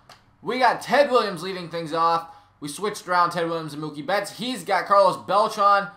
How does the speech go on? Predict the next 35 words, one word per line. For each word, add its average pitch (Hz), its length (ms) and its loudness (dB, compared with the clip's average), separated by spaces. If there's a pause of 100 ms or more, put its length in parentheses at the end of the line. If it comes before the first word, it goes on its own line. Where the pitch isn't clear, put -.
(160)
probably 190 640 4
that 160 200 -2
ninety-nine 160 640 -2
card, 196 340 4 (380)
Buster 208 320 10
Posey, 185 320 2
and 160 100 -10
a - 20 -14
couple 151 220 -6
other 143 180 -6
guys. 127 240 -4
Let's 156 160 -10
win 175 260 -8
this 185 180 -6
thing. 156 380 -4 (760)
So 165 320 -2
he 170 240 -6
check 214 340 -4
swung 190 340 -4
that 156 260 -4
last 170 420 -2
curveball. 110 760 -6 (260)
See - 220 -10
if 185 60 -10
we 196 120 -8
can 170 80 -8
get 175 100 -6
him 170 80 -2
on 165 140 4
the 143 100 -10
changeup 180 300 -8
like 165 180 -4
we 170 80 -4
did 185 220 0
before. 240 800 4